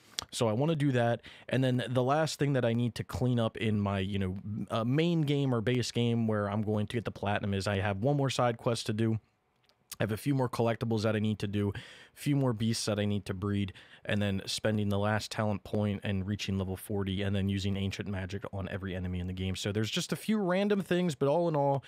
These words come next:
um, this game has been going good. Now, I know that there's been issues with the collectibles and people getting that done. I haven't gotten the platinum yet, so I can't confirm if that's a thing or not, but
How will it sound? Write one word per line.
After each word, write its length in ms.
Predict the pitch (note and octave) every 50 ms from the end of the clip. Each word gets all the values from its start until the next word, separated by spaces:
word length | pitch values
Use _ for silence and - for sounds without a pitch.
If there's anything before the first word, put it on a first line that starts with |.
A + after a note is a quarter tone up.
| - - - - - -
um, 380 | A2+ A#2 A#2 A2+ A2+ A2 G#2+ -
this 300 | B2 A#2 B2+ C3 - - - - - A2 A#2 B2+
game 240 | A#2 B2+ B2+ A#2+
has 200 | A2 G2+ A#2+ G#2+
been 160 | G2+ A#2 A2 G#2+
going 320 | G#2 A2+ G#2+ G#2+ G#2 G#2
good. 280 | F#2+ G#2+ G#2 A2 A2 A2 - - - - - -
Now, 180 | - A#2 A#2 A#2
I 100 | A#2+ B2
know 140 | C3 D3+ F#3
that 140 | G#3 A3+ A3
there's 220 | B3 A#3 A3+ F#3+
been 200 | D#3+ F3+ D3+ C3 -
issues 600 | - A#2 C3 C3+ - - E3+ E3 E3+ E3+ D#3 C3 C3
with 340 | C3 A#2 A#2+ A#2+ A#2+ - - -
the 260 | A2+ F#2 A2 A#2 G#2+ -
collectibles 920 | - - - - G2+ F#2 F#2 F#2 A2 - - - D3 D#3 D#3+ E3+ F3 E3+ C#3 -
and 200 | G#2+ G#2 G2 -
people 320 | - - G#2+ - G#2 G2+
getting 340 | G2 F#2+ G2+ F#2+ F#2 F2+ F2
that 260 | G2 F#2+ F#2 G#2 -
done. 260 | - B2 A#2+ A#2+ B2 - - - - - - - _ _ _ _ _ -
I 400 | B2 A#2 B2 C#3 C#3+ C3+ C3+ C3+ - _ _ _
haven't 460 | - - - - D#3 D3+ E3+ D#3 - -
gotten 320 | - C3 C#3 - B2 A2+
the 80 | G#2+ F2+
platinum 460 | - - - G2+ B2+ - - G3+ G#3+
yet, 200 | A3 A#3 A#3 G#3+
so 140 | - - A2
I 80 | G#2+
can't 320 | G2 - - - C3+ B2 -
confirm 580 | - - A#2 G2 - - - G#2+ A2+ C3+ C#3+
if 120 | C#3+ C3 -
that's 200 | A2+ A2+ - -
a 60 | F#2+
thing 260 | - _ - D3 F#3
or 120 | G3 G3+
not, 340 | G3 G3 G3+ G3+ F#3 - B2
but 260 | - B2 A#2 A2+ -